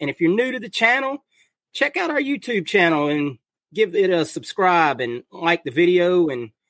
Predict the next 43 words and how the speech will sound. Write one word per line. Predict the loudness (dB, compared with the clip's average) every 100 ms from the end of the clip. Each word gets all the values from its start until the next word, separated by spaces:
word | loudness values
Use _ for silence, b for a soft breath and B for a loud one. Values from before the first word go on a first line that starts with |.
| _
hit | 0 2
that | 4 4
notification | 2 0 -2 0 0 -2
bell | 0 0 0
so | -4
you | -4
get | 0 2
a |
notification | 2 0 -2 -4 -4 -4 -8
anytime | -8 -6 -4 -2 0
we | -2
upload | -2 -4 -6
new | -6 -12
content | -10 -6 -6 -6 -8 -8 _ _ _ _ _ _
so | -4
y'all | 0 2
don't | 2
miss | 0 0
a | -2
single | 0 2 4
episode. | 2 -2 -2 0 0 -4 -10 _ _ _ _ _ _ _ _ -10
And | -6
as | 2
always, | 2 4 2
guys, | 2 2 2
if | 0
you'd | 0
like | 0
to | -4
support | -8 -8 -4
us |
as | -6
creators, | -4 0 4 4 2 -4
check | -4 0
out | 2 0
our | 0
Patreon, | 0 0 2 2 2 0
Respect | -4 -2 -2 0
Our | -2
Decision. | 0 -2 0 -2 0
We | -2
appreciate | 0 -4 -2 -2 -2 0
that | -2 -2